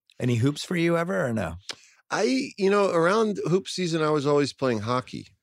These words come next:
Speaker 2: Um,
Speaker 1: Oh, yeah, you're a hockey guy.
Speaker 2: Yeah. So growing up in New York City, I, w-, I played a lot of roller hockey. Um,
Speaker 1: Wow.
Speaker 2: and, uh, and a little bit of ice hockey. The, the ice time was really hard to come by.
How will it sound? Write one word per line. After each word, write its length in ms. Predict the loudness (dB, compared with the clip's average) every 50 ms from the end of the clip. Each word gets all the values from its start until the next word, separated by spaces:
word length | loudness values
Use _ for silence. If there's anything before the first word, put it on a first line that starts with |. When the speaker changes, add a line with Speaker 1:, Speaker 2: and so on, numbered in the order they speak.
| _ _ _ _ _ _
Speaker 2:
Um, 420 | -4 -2 0 0 0 -2 -2 -4 -6
Speaker 1:
Oh, 200 | -6 -4 -4 -2
yeah, 320 | -2 -2 0 0 0 0 0
you're 240 | 0 0 0 0 0
a 40 |
hockey 380 | 0 0 -2 -2 -4 -4 -6 -4
guy. 240 | -2 -2 0 0 2
Speaker 2:
Yeah. 480 | 2 2 2 2 2 2 0 -2 -4 -6
So 460 | -6 0 2 2 4 4 2 0 0 -2 -6 -4
growing 280 | 0 0 2 2 2 2
up 160 | 0 0 0
in 80 | 0 2
New 60 | 2
York 180 | 2 2 0
City, 340 | -2 0 2 2 4 4 4
I, 40 | 4
w-, 180 | 4 2 0 -2 -4
I 60 | -8
played 180 | -6 -4 -2 0
a 40 |
lot 160 | 2 2 2 2
of 80 | 2
roller 360 | 2 2 4 4 4 4 2
hockey. 460 | 0 -2 -6 -6 -6 _ -18 -20 -20 _ -20 -16 _
Um, 260 | -6 -4 -4 -2 -2
Speaker 1:
Wow. 380 | 0 0 0 0 0 -2 -6 -8 _ _ -20 -20 -20 -20 _ _ _ _ _
Speaker 2:
and, 380 | -2 0 2 2 2 0 -2
uh, 340 | -2 -2 -2 0 0 0 0 0
and 200 | -2 -2 0 0
a 40 |
little 220 | 0 2 2 2 4
bit 140 | 4 4 2
of 100 | 4 2
ice 200 | 0 -2 -2 -4
hockey. 400 | -6 -6 -6 -6 -4 -4 -4 -2
The, 240 | -2 -2 -4 -4 -6
the 360 | -8 -8 -8 -8 -8 -12 -12 -4
ice 220 | -4 -4 -4 -4 -4
time 240 | -4 -4 -2 -2
was 180 | -4 -6 -8 -6
really 240 | -2 -2 0 0 -2
hard 200 | -2 -2 -4 -6
to 60 | -6 -10
come 220 | -10 -8 -6 -4 -4
by. 240 | -4 -4 -4 -6